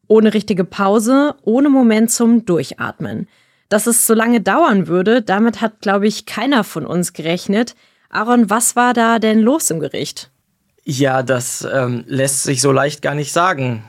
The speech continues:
Speaker 2: Aus organisatorischer Sicht kann man hier auf jeden Fall schon mal festhalten, dass wir in einer, äh, Berufungsverhandlung vor einer sogenannten kleinen Kammer mit einem vorsitzenden Richter und zwei Schöffen saßen.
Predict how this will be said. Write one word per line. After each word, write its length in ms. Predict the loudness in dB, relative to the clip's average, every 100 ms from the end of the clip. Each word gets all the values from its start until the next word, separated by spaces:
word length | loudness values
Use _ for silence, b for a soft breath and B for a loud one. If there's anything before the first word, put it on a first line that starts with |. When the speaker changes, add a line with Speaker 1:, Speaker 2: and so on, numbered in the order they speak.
| -16
Speaker 2:
Aus 640 | -6 -4 -2 -4 -8 -10 -4
organisatorischer 880 | -2 -2 -2 -2 0 2 2 2 2
Sicht 380 | 2 0 -2
kann 160 | -6 -2
man 320 | -2 -2 -6
hier 320 | -8 0 2 2
auf 120 | -2
jeden 120 | -4
Fall 160 | -2 -4
schon 140 | -4
mal 100 | -4
festhalten, 800 | -2 -2 -2 -2 -2 -2 -2 -4 b b b b
dass 300 | -4 -4 -2
wir 260 | 2 2 2
in 220 | -2 -2
einer, 560 | -2 -2 -2 -2 -6
äh, 200 | -6 -6
Berufungsverhandlung 1120 | -6 -4 -4 -2 -2 -2 -2 -2 -2 -2 -2
vor 480 | -4 -2 -2 0 -4
einer 220 | -4 -4
sogenannten 560 | -2 -2 -2 -2 -8 -12
kleinen 480 | -8 -6 -6 -8 -10
Kammer 500 | -6 -2 -2 -2 -6
mit 400 | -10 -10 -12 -18
einem 280 | -10 -6 -6
vorsitzenden 720 | -2 0 0 -2 -4 -4 -4
Richter 420 | -6 -4 0 0 0
und 160 | -6
zwei 220 | -4 -4
Schöffen 460 | -2 -2 -2 -2 -2
saßen. 640 | -2 -4 -6 -8 -10 -16